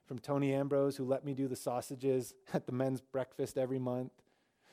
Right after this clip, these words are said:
to Larry Hurley, who, who drove my car home after my first time driving without,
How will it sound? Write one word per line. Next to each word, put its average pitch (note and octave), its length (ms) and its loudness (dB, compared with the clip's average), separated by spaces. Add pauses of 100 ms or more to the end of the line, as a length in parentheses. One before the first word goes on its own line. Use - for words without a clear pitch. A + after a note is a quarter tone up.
(100)
to C#3+ 80 0
Larry C#3 320 8
Hurley, C#3 580 4 (680)
who, D3 260 6 (1700)
who D3+ 100 0
drove C#3+ 260 8
my C#3 140 6
car C#3 260 4
home C#3+ 220 4
after C3+ 340 2
my B2 140 0
first C#3+ 320 -2
time C#3 200 2
driving C3+ 360 4
without, C3 400 2